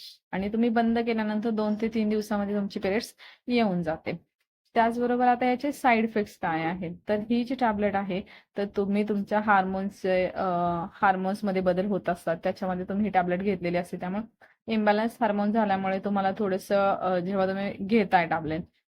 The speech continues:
तेव्हा तुम्हाला थोडंसं मळमळ, उलटी किंवा डोकेदुखी या प्रमाणात अशा काही गोष्टी जाणवून येऊ शकतात. बस, याच्यापेक्षा जास्त वेगळं. आणि पित्त, कोणाला पित्ताचा त्रास असेल तर पित्त जास्त बनण्याची शक्यता असते. कोणत्याही मेडिसिनने पित्त तर बनतं, त्यामुळे तुम्ही एखाद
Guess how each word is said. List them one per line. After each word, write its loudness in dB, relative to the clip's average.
तेव्हा 4
तुम्हाला 0
थोडंसं 0
मळमळ, 2
उलटी 0
किंवा 4
डोकेदुखी 0
या 6
प्रमाणात 2
अशा -2
काही 2
गोष्टी -2
जाणवून 2
येऊ 0
शकतात. -4
बस, -2
याच्यापेक्षा -2
जास्त -4
वेगळं. 0
आणि 0
पित्त, 0
कोणाला 0
पित्ताचा -2
त्रास 2
असेल -6
तर -16
पित्त -4
जास्त 0
बनण्याची -2
शक्यता -4
असते. -6
कोणत्याही 2
मेडिसिनने 0
पित्त -2
तर 4
बनतं, 0
त्यामुळे -2
तुम्ही 2
एखाद 2